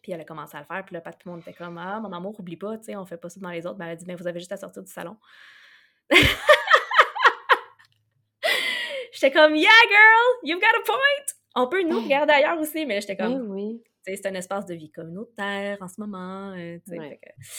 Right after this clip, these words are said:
Speaker 1: non, mais ça a été, euh, vraiment une, c'était, c'était une belle anecdote parce que ça,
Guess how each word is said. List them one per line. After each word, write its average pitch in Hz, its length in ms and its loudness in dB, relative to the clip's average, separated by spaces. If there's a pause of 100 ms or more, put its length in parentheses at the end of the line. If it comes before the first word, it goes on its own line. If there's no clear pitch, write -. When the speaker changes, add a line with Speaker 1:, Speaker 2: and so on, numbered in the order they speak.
(340)
Speaker 1:
non, 208 220 -4
mais 190 120 -8
ça 185 120 -8
a 185 40 -2
été, 214 400 -6
euh, 175 300 -4
vraiment 180 260 -12
une, 170 420 -14 (540)
c'était, - 240 -20
c'était - 180 -14
une 175 100 -10
belle 196 140 -12
anecdote 180 440 -8
parce 180 140 -10
que 185 100 -12
ça, 180 260 -8